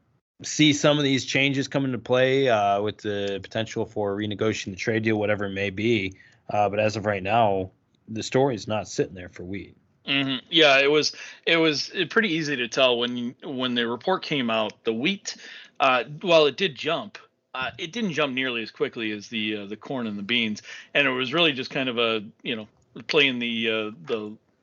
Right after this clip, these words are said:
Speaker 2: the little brother type, uh, move, which was, "Hey, I'm just gonna come along because you guys are going that way." Um, so I, I, it would be, uh, it would be something to watch. Um, obviously, we've got our own, uh,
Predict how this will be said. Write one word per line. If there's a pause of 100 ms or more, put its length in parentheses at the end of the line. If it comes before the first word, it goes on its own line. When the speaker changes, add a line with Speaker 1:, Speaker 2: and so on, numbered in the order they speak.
(200)
Speaker 2:
the
little
brother
type,
uh,
move,
which
was, (300)
"Hey,
I'm
just
gonna
come
along
because
you
guys
are
going
that
way." (440)
Um, (300)
so (120)
I, (120)
I,
it
would
be,
uh,
it
would
be
something
to
watch. (360)
Um,
obviously,
we've
got
our
own,
uh,